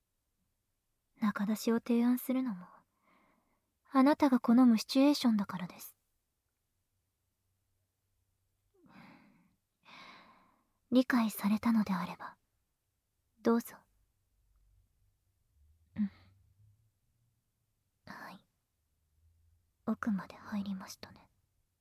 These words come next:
残りをこき捨てるという面でも、初めから早く腰を動かしますね。あなたもぜひ、お好きな角度でピストンを重ねてください。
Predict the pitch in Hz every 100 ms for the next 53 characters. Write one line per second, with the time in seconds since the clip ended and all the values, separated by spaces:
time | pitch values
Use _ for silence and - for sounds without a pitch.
0 | _ _ _ _ _ _ _ _ _ _
1 | _ _ _ _ 233 220 240 247 214 -
2 | - - 233 - 247 240 190 175 175 180
3 | 185 196 - - - _ _ _ _ _
4 | _ _ _ _ _ 254 240 269 277 277
5 | 277 285 277 - - 202 - 214 214 240
6 | - 247 - 196 - _ _ _ _ _
7 | _ _ _ _ _ _ _ _ _ _
8 | _ _ _ _ _ - 233 240 269 240
9 | 180 - 214 - - _ _ _ _ _
10 | _ _ _ - 220 - - 247 247 -
11 | 254 247 202 190 - 226 - 196 160 -
12 | - 226 214 - - 233 - -